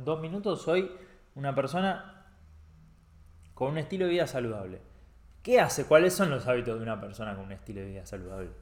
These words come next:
Y bueno, una persona con estilo de vida saludable no toma, eh, cerveza todos los días. Y bueno, yo lo único que tengo que hacer es respetar, respetarme a mí mismo, respetar mi identidad. Lleva tiempo,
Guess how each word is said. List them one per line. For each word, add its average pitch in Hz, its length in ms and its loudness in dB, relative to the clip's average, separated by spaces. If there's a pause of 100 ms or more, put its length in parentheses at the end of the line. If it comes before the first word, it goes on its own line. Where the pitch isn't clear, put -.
(440)
Y 156 140 -8
bueno, 131 180 -4
una 113 160 2
persona 123 420 0
con 117 140 0
estilo 123 280 -4
de 123 60 0
vida 127 160 2
saludable 120 520 2
no 120 180 -4
toma, 120 460 -4 (120)
eh, 98 200 -8
cerveza 110 440 -6
todos 101 200 -4
los 95 120 -8
días. 90 360 -12 (720)
Y 101 60 -14
bueno, 110 240 -12 (360)
yo 107 240 -8
lo 110 120 -6
único 110 160 -6
que 110 60 -2
tengo 110 120 -6
que 110 80 -4
hacer 123 160 -2
es 123 160 -2
respetar, - 880 -2 (580)
respetarme 143 420 -2
a - 20 -4
mí 175 140 -2
mismo, 120 280 0
respetar 113 420 -2
mi 139 120 -6
identidad. 131 520 0 (840)
Lleva 165 220 8
tiempo, 190 1080 4